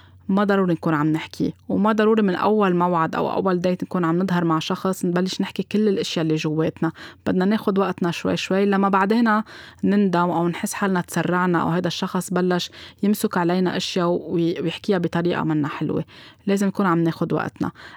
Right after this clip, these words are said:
أكيد مش من البداية نبلش نعمل شيرينج لبعضنا، إنه بعطيك الباسورد على الفيسبوك، بتعطيني الباسورد على Instagram. هول القصص لازم تكون private لكل شخص بالكابل، حتى باللي بيكونوا متزوجين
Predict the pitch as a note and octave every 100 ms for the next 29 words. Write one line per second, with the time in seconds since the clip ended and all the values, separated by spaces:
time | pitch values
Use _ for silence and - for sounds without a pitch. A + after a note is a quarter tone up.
0 | - G3 - B3 G#3+ A3 - G#3+ G3 F#3+
1 | - - F3+ F3 F#3 G3+ G#3+ F#3+ F3+ F#3
2 | F#3 - F#3+ F#3+ F3+ - F#3+ F#3 E3+ D#3
3 | E3 F3 E3+ E3+ E3 D#3+ E3 G#3+ F#3+ -
4 | F#3 F3 F3+ E3 C#3+ D#3+ - F3+ - F#3
5 | F3 E3+ D#3+ F#3 F3 - F3 - E3 D3
6 | D3+ E3+ - E3 D#3+ E3 E3+ - - -
7 | - A3 A3+ A3+ A3 G3 F#3 - G#3+ G3
8 | G3 F#3+ F#3+ F3+ F3 - F#3+ F#3+ F3+ -
9 | E3 - - _ - E3 D#3+ - E3+ -
10 | E3 G#3 - F3+ E3 F3 F3+ - G3 E3+
11 | E3+ F3 E3+ D#3+ F3 G3+